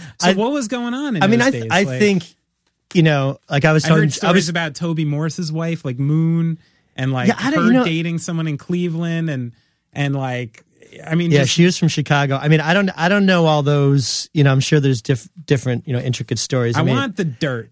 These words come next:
Speaker 2: You want
Speaker 1: basically.
Speaker 2: the
Speaker 1: I want,
Speaker 2: dirt.
Speaker 1: I want the dirt.
Speaker 2: I think
Speaker 1: Now
Speaker 2: it
Speaker 1: that it's long enough away
Speaker 2: I
Speaker 1: from it, that
Speaker 2: Yeah,
Speaker 1: I feel
Speaker 2: yeah.
Speaker 1: like we can just openly talk dirt.
Speaker 2: Um,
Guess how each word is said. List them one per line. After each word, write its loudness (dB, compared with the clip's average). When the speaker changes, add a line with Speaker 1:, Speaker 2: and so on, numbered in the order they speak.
Speaker 2:
You 6
want 2
Speaker 1:
basically. 2
Speaker 2:
the 4
Speaker 1:
I 0
want, 0
Speaker 2:
dirt. -6
Speaker 1:
I -6
want -6
the -4
dirt. -4
Speaker 2:
I 4
think 2
Speaker 1:
Now 0
Speaker 2:
it 0
Speaker 1:
that -4
it's -8
long -4
enough -6
away 0
Speaker 2:
I -4
Speaker 1:
from -6
it, -6
that 4
Speaker 2:
Yeah, 4
Speaker 1:
I 2
feel 2
Speaker 2:
yeah. 0
Speaker 1:
like -2
we -2
can -6
just -6
openly -4
talk -6
dirt. -6
Speaker 2:
Um, 0